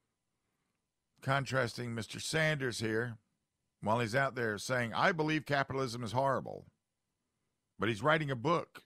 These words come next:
that you can't, that he's not giving away. You know,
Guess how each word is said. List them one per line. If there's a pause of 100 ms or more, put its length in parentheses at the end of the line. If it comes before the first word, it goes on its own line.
that
you
can't, (160)
that
he's
not
giving
away. (2250)
You
know,